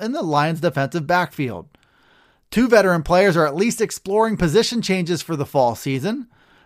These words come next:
Marquise Wilson is now working as a wide receiver, and he's listed on Penn State's official roster as an athlete. At the end of the spring, Keaton Ellis was also spotted working with Penn State's safeties.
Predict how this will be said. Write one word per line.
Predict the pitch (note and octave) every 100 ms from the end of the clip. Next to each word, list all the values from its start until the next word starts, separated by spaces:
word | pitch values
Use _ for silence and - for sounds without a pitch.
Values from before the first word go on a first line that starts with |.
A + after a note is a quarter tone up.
| _
Marquise | - D3 C#3+ E3+ C3
Wilson | E3+ G3+ G3
is | D#3+
now | D#3 E3
working | D3 F3+ F#3 F3
as | D3+
a | E3
wide | C#3+ D#3+ F3+
receiver, | F#3+ - D4 E3+ F#3+ A#3 _ _ _
and | F3
he's | F#3
listed | F#3+ F4 A3+
on | G3 F#3+
Penn | F3 F#3+
State's | - G3+ F#3
official | E3+ - E3+ D#3 C#3
roster | F#3+ G#3+ - G#3 -
as | F3+ F3
an | G#3
athlete. | - F#3+ F#3+ - C#3+ A2 - _ _ _ _ _ _ -
At | C#3+
the | D#3+
end | C4+
of | D#4+
the | G3+
spring, | - D3 F3 G#3+
Keaton | G#3 G#3
Ellis | G3+ A#3 G#3+
was | G3
also | - G3 A3+ C4+
spotted | A#3 - F#3+ A3+ G3
working | D#3+ F#3 A#3
with | C4 -
Penn | C#3+ D3
State's | C#3+ F3+ G3
safeties. | - A#3 A3 D3+ A#2 E2 -